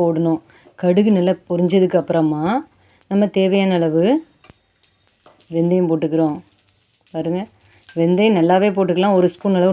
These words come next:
நல்லா வெந்தயம் போட்டுக்கிட்டோம்னா அந்த வெந்தய ஸ்மெல்லுக்கு செம்ம டேஸ்ட்டாக இருக்கும் குழம்பு. அப்புறம் இது கூட நான் கொஞ்சம் கருவேப்பிலை போட்டுக்கிறேன். கருவேப்பிலை அந்த வெந்தயம் தீஞ்சிராம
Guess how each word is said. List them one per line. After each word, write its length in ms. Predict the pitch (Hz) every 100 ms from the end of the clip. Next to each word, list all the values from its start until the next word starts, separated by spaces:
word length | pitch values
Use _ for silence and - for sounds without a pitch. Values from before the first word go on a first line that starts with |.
| 175
நல்லா 200 | 165 190 175
வெந்தயம் 280 | 175 190 180
போட்டுக்கிட்டோம்னா 460 | 175 165 160 185 208
அந்த 100 | 156
வெந்தய 340 | 165 180 214 220
ஸ்மெல்லுக்கு 420 | - 175 185 180 220 -
செம்ம 220 | 160 175 180
டேஸ்ட்டாக 300 | 175 175 185
இருக்கும் 240 | 165 156
குழம்பு. 320 | 156 151 151 180 262 - _ _ _ _ _ _ _ 180
அப்புறம் 260 | 170 226 208
இது 80 | 196
கூட 120 | 196 214 226
நான் 180 | 208 277 - -
கொஞ்சம் 200 | 185 185
கருவேப்பிலை 400 | 175 180 196 190
போட்டுக்கிறேன். 500 | 170 165 160 170 202 285 - _ _ _ _ _ -
கருவேப்பிலை 400 | 190 208 226 226 208
அந்த 100 | 180
வெந்தயம் 420 | 185 220 240 240 240 _ _ - -
தீஞ்சிராம 500 | 220 226 214 220